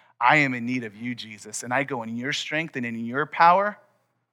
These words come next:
oh man, you get to see the glory of God at work in your lives.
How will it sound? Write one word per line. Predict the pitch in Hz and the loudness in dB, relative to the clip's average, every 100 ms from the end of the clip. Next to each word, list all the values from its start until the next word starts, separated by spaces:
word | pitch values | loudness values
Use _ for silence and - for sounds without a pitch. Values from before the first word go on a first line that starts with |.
| _ _ _ _ _ _ _ | _ _ _ _ _ _ _
oh | - 135 | -10 -8
man, | 127 135 | -8 -6
you | 139 | -6
get | 147 | -8
to | 135 | -8
see | - 135 | -6 -4
the | 120 | -6
glory | - 127 135 | -6 -6 -4
of | 113 104 | -6 -2
God | 123 135 | 2 2
at | 123 | 2
work | 113 113 _ _ _ _ 113 | -6 -14 _ _ _ _ -14
in | 113 | -10
your | 117 | -8
lives. | 113 139 113 - - | -4 -4 -6 -12 -14